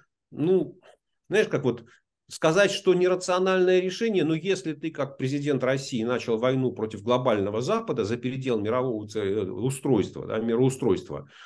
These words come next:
то, в принципе, ну, наверное, как сказать, логично, что, <laughs> что ты хочешь отказаться от использования доллара. Только другое, да, проблема состоит в том, что весь остальной мир, с которым ты так или иначе торгуешь,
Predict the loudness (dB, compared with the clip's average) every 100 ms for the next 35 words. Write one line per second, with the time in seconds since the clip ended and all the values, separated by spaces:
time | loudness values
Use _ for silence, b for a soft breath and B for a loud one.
0 | b -2 0 4 4 4 4 4 6 6
1 | 4 4 4 2 0 -10 -10 -2 -2 -2
2 | -12 -16 -4 2 2 2 0 0 0 -2
3 | -4 -4 2 2 2 -2 0 2 2 2
4 | 2 2 -2 0 0 0 0 0 -2 -4
5 | B B -6 -2 0 -2 2 2 4 2
6 | 0 0 0 0 -2 -4 -8 -8 0 2
7 | 2 2 4 4 4 -2 -4 -2 2 2
8 | 2 -2 -6 -6 -6 -6 -6 -4 -2 0
9 | 0 -2 0 2 2 2 0 -2 -4 -4
10 | -4 -4 -2 -2 0 0 0 0 -2 -4
11 | -6 -4 -2 0 0